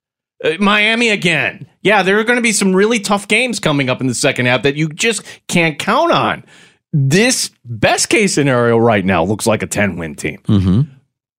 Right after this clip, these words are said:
Speaker 1: It's not a ten-win team if you don't beat the Buccaneers. If you're four and four going into this little mini bye. Uh, hey, Danger, I go back to this.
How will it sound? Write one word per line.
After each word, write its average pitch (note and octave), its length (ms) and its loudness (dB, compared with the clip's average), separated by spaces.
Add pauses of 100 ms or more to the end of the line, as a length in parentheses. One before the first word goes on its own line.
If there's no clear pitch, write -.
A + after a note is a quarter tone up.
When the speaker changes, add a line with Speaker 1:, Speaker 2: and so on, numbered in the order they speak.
Speaker 1:
It's C#3 480 2
not F3+ 200 4
a - 20 -2
ten-win B3 380 2
team G3+ 200 2
if D#3 120 0
you C3 60 0
don't D3+ 240 0
beat C3+ 160 -2
the B2+ 60 -4
Buccaneers. G2+ 720 -4 (120)
If A#2+ 160 0
you're C3 120 4
four D#3 380 2
and E3+ 120 -2
four C3 500 2 (240)
going C3+ 340 2
into B2+ 240 0
this A#2 220 0
little A#2+ 180 2
mini G#2+ 320 2
bye. D#2 320 -12 (1200)
Uh, - 140 -6 (480)
hey, C#3+ 140 -4
Danger, C3+ 320 0
I B2 40 0
go C#3 160 0
back A#2+ 260 0
to A2+ 80 -4
this. F#2 320 -4